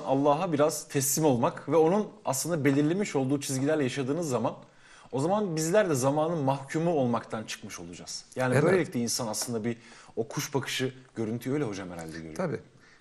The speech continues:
Speaker 2: Şunu da işte unutmamamız lazım. Biz Hazreti Yusuf gibi zindanlara düşebiliriz. Hazreti Yusuf gibi kuyulara atılabiliriz. Yani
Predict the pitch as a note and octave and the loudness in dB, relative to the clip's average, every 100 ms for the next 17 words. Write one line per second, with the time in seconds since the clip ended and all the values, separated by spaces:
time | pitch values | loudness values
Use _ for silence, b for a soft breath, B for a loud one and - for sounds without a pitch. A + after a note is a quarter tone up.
0 | _ - - G#3+ F#4 - A3 A3+ F#3+ E3+ | _ -4 2 6 6 4 2 4 8 8
1 | D#3+ C3 D#3+ D#3 E3+ A#3+ F#3+ E3+ F3 - | 6 2 2 4 0 0 2 2 2 0
2 | F3+ G#3 - D#3 F3 C3 D#3+ D3+ D3+ D3+ | -2 -4 -4 0 0 2 2 4 6 6
3 | D3+ C#3+ - D3+ C3+ A#2+ A2+ - - - | 6 4 2 2 2 -2 -4 -8 -10 -4
4 | D3 D3 D#3 D3 D3+ D#3 C#3+ C#3 - D3+ | 0 2 2 0 -4 -4 -2 -4 -2 0
5 | C#3 C#3 C#3 B2+ C#3+ C3 B2 - - - | 2 2 0 0 0 -2 -2 -6 -8 -4
6 | F3 - | -2 -2